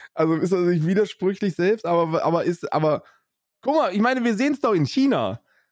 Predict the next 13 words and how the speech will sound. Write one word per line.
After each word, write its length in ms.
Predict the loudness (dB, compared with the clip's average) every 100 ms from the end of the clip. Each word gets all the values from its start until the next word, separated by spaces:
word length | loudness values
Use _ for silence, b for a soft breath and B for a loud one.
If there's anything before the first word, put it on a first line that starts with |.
| _
So, 80 | -2
in 100 | -2
China 340 | 0 0 0
sehen 280 | 0 0 0
wir, 280 | 2 0 -2 b b b
dass, 300 | -2 -2 -4
äh, 280 | -2 0 0
auch 240 | 0 -2 0
wenn 140 | 0
da, 140 | 2 0
also 200 | 0 0
ja, 160 | 0
Freunde, 480 | 0 -2 0 -2